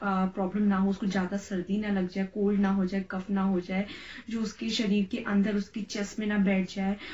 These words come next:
जो आगे चल के कहते हैं अगर हम उस पे ध्यान नहीं देते हैं तो वो निमोनिया, आ, की एक जो problem होता है बहुत बड़ी create कर देता है। तो अगर इन सब चीज़ों से बचने के लिए हम यहाँ पर कुछ चीज़ें का solution है जो मैं आपको बताने आई हूँ कि आप अपने घर में उसका solution ढूंढ सकते हैं।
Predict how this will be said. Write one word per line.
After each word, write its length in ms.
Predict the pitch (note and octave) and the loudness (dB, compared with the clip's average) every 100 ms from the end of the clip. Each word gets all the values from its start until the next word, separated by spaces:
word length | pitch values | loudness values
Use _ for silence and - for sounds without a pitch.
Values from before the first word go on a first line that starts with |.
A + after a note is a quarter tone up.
| - G3 | -8 -2
जो 340 | G#3 G#3 G3+ | 0 0 0
आगे 220 | G3+ F#3 - | -2 0 2
चल 240 | A3+ F#3+ | 2 0
के 100 | G3+ | -2
कहते 240 | G#3 G3 | -4 -4
हैं 80 | G#3 | -4
अगर 180 | G3+ G#3+ | -2 0
हम 160 | G#3 G3 | 4 4
उस 100 | F#3 | 2
पे 100 | G3+ | -4
ध्यान 320 | F#3 F3+ F3+ | -4 0 2
नहीं 120 | G#3 | 2
देते 260 | F#3+ F#3 G3+ | 2 0 -2
हैं 160 | G3 | 0
तो 80 | G3+ | 0
वो 120 | G3+ | 4
निमोनिया, 880 | G3+ F#3 F3+ F3+ F#3 G3 G#3 G3 - | 6 6 6 4 6 6 6 0 -4
आ, 200 | F3+ E3+ | -4 -4
की 320 | F3+ - G3+ F#3+ - | -4 -2 2 0 0
एक 400 | F#3 F3+ F#3 F3+ G3 | -4 -4 -2 0 0
जो 80 | |
problem 300 | F#3+ F3+ G3 | -2 -2 0
होता 180 | F#3 F#3 | 0 0
है 40 | F#3 | 0
बहुत 120 | F#3 | 0
बड़ी 120 | F#3+ | 0
create 360 | F#3+ F#3 F#3+ F#3 | 2 4 4 4
कर 180 | G3+ | 0
देता 260 | F3 E3+ F#3+ | -2 -4 -6
है। 120 | C4+ - - - - - | -8 -8 -18 -20 -12 -6
तो 80 | |
अगर 240 | D#4 - D4 | -6 0 4
इन 100 | D4 | 4
सब 120 | C#4 | 4
चीज़ों 220 | B3+ B3 | 2 0
से 100 | D4+ | 0
बचने 320 | A#3 G#3 A#3+ | 0 0 -4
के 120 | A#3 A#3 | -4 -2
लिए 120 | A#3+ | -2
हम 180 | A3+ G#3 | 0 0
यहाँ 160 | G3+ | 0
पर 100 | F#3+ | -2
कुछ 180 | - A3 | -6 -8
चीज़ें 320 | - G3 G3 | -4 0 0
का 60 | G#3+ | 0
solution 420 | A3 F#3 F#3 A#3+ | -4 0 2 2
है 220 | A3+ A3 | 2 0
जो 80 | A3 | 0
मैं 100 | G#3 | 0
आपको 200 | F#3+ G3+ | 0 0
बताने 400 | G3 F#3 F3 F#3 | 0 0 -2 2
आई 120 | F#3+ | 4
हूँ 120 | G#3 G3 | 4 2
कि 100 | - | -2
आप 220 | F#3 - | -4 -4
अपने 160 | G3 F#3+ | 0 0
घर 180 | F#3 | -2
में 160 | E3+ G3 | -6 -8
उसका 200 | - G3 | -6 -8
solution 400 | F#3+ E3+ F#3 F#3+ | -6 -6 2 2
ढूंढ 180 | F3+ F3+ | 4 0
सकते 300 | G3 - F#3 | 0 -4 -2
हैं। 180 | B3+ | -2